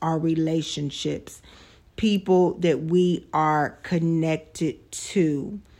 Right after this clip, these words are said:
And one of the things as I was reading this, um, about wounds from a friend can be trusted, but an enemy multiplies kisses, is that sometimes we have to share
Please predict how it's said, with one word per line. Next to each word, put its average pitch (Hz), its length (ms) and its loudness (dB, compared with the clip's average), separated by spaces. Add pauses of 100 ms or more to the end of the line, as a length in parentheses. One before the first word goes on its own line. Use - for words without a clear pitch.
(640)
And 175 380 2
one 190 220 4
of 196 160 2
the 180 80 4
things 170 440 0
as 160 140 -2
I 147 140 4
was 151 200 -2
reading 175 520 2
this, 160 420 0 (100)
um, 156 600 -2 (1000)
about 147 380 4
wounds 160 300 0
from 151 240 0
a 143 40 -2
friend 151 360 -4
can 151 160 0
be 151 120 -2
trusted, 151 680 -2
but 151 120 0
an 147 200 0
enemy 160 400 0
multiplies 143 880 -4
kisses, 151 680 -4 (640)
is 170 200 2
that 175 220 2
sometimes 160 1080 0 (160)
we 165 320 2
have 160 440 0
to 147 140 -2
share 196 720 2